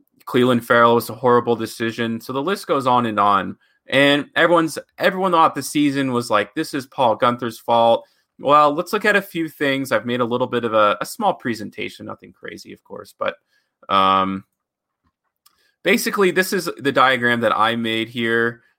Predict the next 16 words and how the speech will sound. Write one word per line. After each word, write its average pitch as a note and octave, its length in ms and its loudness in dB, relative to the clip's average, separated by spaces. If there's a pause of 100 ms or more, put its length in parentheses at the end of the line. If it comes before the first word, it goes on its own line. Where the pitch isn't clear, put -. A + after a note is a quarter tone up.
(140)
and G2 460 -10
I G2 120 -4
could - 120 -16
probably G#2 240 -2
get F#2+ 140 -6
Brad G2+ 200 2
on G2+ 120 2
his G2+ 100 -12
opinion. G#2+ 400 -8 (160)
The C3 240 -4
highlighted F#3 440 2
names C#3+ 260 -2
you'll B2 80 -6
see B2 220 -4
here B2 480 0
are, A2+ 480 4